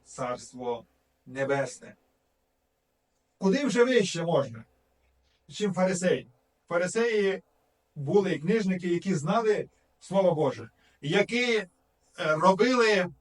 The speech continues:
на людях багато чого такого прекрасного. Ну що Христос каже? Те недостатньо. Недостатньо того показного служіння.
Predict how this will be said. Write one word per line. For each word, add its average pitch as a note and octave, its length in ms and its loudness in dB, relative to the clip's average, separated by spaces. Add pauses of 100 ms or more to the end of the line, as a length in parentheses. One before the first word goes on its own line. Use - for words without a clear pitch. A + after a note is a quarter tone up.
(280)
на E3+ 220 0
людях G#3 360 2
багато A#3 440 0
чого G#3 360 0
такого F3 800 -2 (760)
прекрасного. E3+ 760 -2 (500)
Ну A3 260 0
що C4 200 0
Христос B3 540 0
каже? F#3+ 340 -4 (260)
Те A#3 580 -6 (880)
недостатньо. E3+ 580 -6 (560)
Недостатньо G3+ 720 -2
того F#3+ 260 2
показного F#3 680 2
служіння. F#3 520 -2